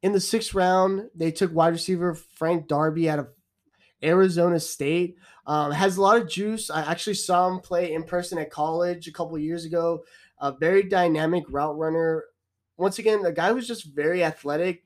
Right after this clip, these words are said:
just not a lot of production in college. Uh, and that's usually sometimes because of maybe quarterback play and stuff like that. So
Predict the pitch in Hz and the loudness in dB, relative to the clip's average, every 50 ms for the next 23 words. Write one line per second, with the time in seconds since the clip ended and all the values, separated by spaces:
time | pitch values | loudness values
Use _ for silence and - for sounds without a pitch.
0 | _ - - 170 156 - 165 156 147 151 170 170 170 170 170 170 170 - 160 147 | _ -14 -12 -12 -8 -4 -2 0 2 2 2 2 4 2 2 0 0 -2 -4 -2
1 | 151 151 151 - 156 143 135 131 - - 139 135 135 135 131 127 127 123 120 - | -2 -4 -6 -6 -6 -6 -6 -8 -6 -6 -4 -2 -2 -2 -4 -6 -10 -12 -12 -14
2 | - - _ _ - - - - - - 156 165 156 156 175 185 185 190 190 214 | -16 -16 _ _ -20 -20 -20 -10 -2 0 0 0 0 0 -2 0 0 0 0 -2
3 | 214 196 202 196 196 190 - - 180 165 - 180 175 170 170 - 165 - - 160 | -6 -6 -6 -8 -8 -8 -6 -4 -4 -2 0 0 0 0 -2 -6 -8 -4 0 0
4 | 160 160 147 151 151 151 147 139 135 135 139 139 143 143 147 147 - - 151 151 | 0 0 0 0 0 0 -2 -2 -4 -4 -2 -2 -2 0 -2 -4 -2 0 0 0
5 | 151 151 151 147 147 147 _ - 147 147 147 147 143 147 139 143 - - 139 135 | 0 0 0 -2 -4 -4 _ -4 -2 -2 -2 0 -2 -2 -4 -4 -6 -8 -10 -10
6 | - 143 135 135 - - 139 139 135 139 135 - - 143 135 135 139 135 | -8 -8 -8 -8 -6 -6 -6 -4 -4 -6 -8 -8 -6 -4 -2 -2 -2 -4